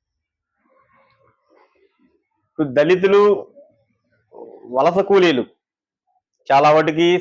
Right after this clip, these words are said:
సీజన్లో వలసకి వెళ్ళున్నారు. సంక్రాంతికి అలా వచ్చే వాళ్ళు ఉంటారు. ప్రభుత్వం వాళ్ళు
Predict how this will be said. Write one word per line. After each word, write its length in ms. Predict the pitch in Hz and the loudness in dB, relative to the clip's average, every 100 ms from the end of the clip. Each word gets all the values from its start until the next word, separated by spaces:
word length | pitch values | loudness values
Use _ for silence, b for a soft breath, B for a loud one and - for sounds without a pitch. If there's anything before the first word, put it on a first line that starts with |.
| - | -2
సీజన్లో 420 | 156 160 160 160 143 | -2 0 0 0 2
వలసకి 340 | 143 147 156 156 | 0 -2 -2 0
వెళ్ళున్నారు. 440 | 147 147 147 165 - _ _ _ _ _ _ _ _ _ _ _ _ _ _ _ _ _ | 0 0 0 0 -4 _ _ _ _ _ _ _ _ _ _ _ _ _ _ _ _ _
సంక్రాంతికి 640 | 127 139 151 156 147 147 156 | -4 -2 0 0 0 0 0
అలా 120 | 143 139 | 2 2
వచ్చే 200 | 139 160 151 | 0 0 0
వాళ్ళు 160 | 147 139 | 0 -2
ఉంటారు. 280 | 131 151 - - _ _ _ _ _ _ _ _ _ _ _ _ _ 427 _ _ _ 508 494 _ _ _ _ _ _ - | -2 -2 -4 -12 _ _ _ _ _ _ _ _ _ _ _ _ _ _ _ _ _ _ _ _ _ _ _ _ _ -6
ప్రభుత్వం 400 | 135 165 160 165 165 | -2 -2 0 2 4
వాళ్ళు 240 | 156 156 | 4 2